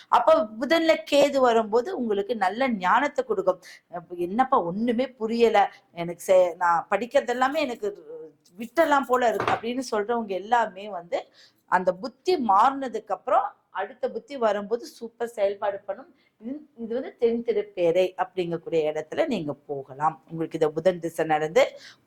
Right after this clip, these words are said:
புதன் புத்தி நடந்தால். சரி, இது டோட்டலா நம்ம வந்து நவ கைலாயம் அப்படிங்கக்கூடிய இதை வந்து சொல்லியிருக்கோம். இந்த நவ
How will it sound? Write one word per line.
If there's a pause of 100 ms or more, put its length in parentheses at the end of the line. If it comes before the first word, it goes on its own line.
புதன்
புத்தி (100)
நடந்தால். (320)
சரி, (260)
இது
டோட்டலா
நம்ம
வந்து
நவ (120)
கைலாயம்
அப்படிங்கக்கூடிய
இதை
வந்து
சொல்லியிருக்கோம். (320)
இந்த
நவ